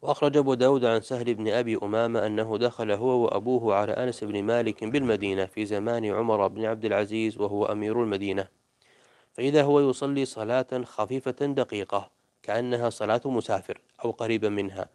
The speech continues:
فلما سلم قال: "أبي يرحمك الله، أرأيت هذه الصلاة المكتوبة أو شيء تنفلته؟" قال: "إنها المكتوبة، وإنها لصلاة رسول الله صلى الله عليه وسلم، ما أخطأت إلا شيئاً سهوت عنه."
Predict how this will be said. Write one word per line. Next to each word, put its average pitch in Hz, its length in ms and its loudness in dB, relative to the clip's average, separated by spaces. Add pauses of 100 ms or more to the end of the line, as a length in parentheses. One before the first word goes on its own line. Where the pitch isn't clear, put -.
(440)
فلما 139 300 2
سلم 135 420 2
قال: 113 280 2
"أبي 107 440 0
يرحمك 127 460 -2
الله، 98 300 2 (520)
أرأيت 151 380 0
هذه 120 380 2
الصلاة 107 500 -2
المكتوبة 104 720 -2
أو 135 240 0
شيء 139 340 -2
تنفلته؟" 104 680 -2 (520)
قال: 117 160 4
"إنها 139 320 2
المكتوبة، 135 600 0 (400)
وإنها 123 500 0
لصلاة 117 460 -2
رسول 117 380 -2
الله 113 340 0
صلى 113 220 -4
الله 110 380 2
عليه 113 140 0
وسلم، 104 520 -4 (420)
ما 120 220 0
أخطأت 127 400 -6
إلا 117 380 -2
شيئاً 113 360 -4
سهوت 110 420 -4
عنه." 107 240 0